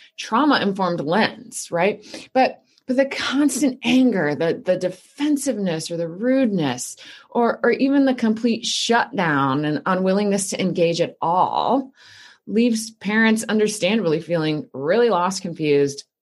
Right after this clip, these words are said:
unsure how to use these trauma-informed parenting practices, and honestly, even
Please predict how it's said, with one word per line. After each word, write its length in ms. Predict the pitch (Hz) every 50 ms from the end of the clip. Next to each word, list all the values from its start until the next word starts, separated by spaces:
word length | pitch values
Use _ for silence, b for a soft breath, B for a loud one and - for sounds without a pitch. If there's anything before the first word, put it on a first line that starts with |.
| _ _ _
unsure 880 | 180 202 214 220 220 214 - - - 202 208 196 170 151 147 156 156
how 300 | 156 - - - 170 185
to 60 | 196
use 800 | 180 - 113 135 143 156 240 349 330 - 98 98 131 131 131 -
these 240 | - 147 131 139 -
trauma-informed 840 | - - 151 151 143 - - 156 139 127 160 151 139 135 131 135 -
parenting 400 | - 143 131 131 131 147 131 127
practices, 640 | - 110 110 113 - 147 135 - 143 127 123 127 123 B B B B B B B B _
and 260 | - 240 247 247 240 - B B B B B B _ _ 220
honestly, 480 | 247 311 370 359 - - 311 269 220 -
even 400 | 247 294 294 381 370 285 -